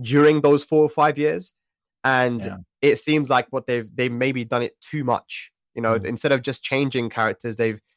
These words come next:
Speaker 1: thought of different ways of how can we, what can we do to make it different now? And they may
Speaker 2: Yeah.
Speaker 1: have changed it a bit too much, more than they should have in hindsight. Um, because, re-, yeah, like you said, realistically, what we want is just changes, not necessarily buffs or nerfs, but,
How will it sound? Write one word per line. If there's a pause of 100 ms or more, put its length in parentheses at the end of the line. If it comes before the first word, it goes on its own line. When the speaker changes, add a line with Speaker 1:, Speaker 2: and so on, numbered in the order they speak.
(340)
Speaker 1:
thought
of
different
ways
of
how
can
we, (220)
what
can
we
do
to
make
it
different
now? (380)
And
they
may
Speaker 2:
Yeah.
Speaker 1:
have (180)
changed
it
a
bit
too
much,
more
than
they
should
have
in
hindsight. (480)
Um, (260)
because,
re-,
yeah,
like
you
said,
realistically,
what
we
want
is
just
changes,
not
necessarily
buffs
or
nerfs,
but,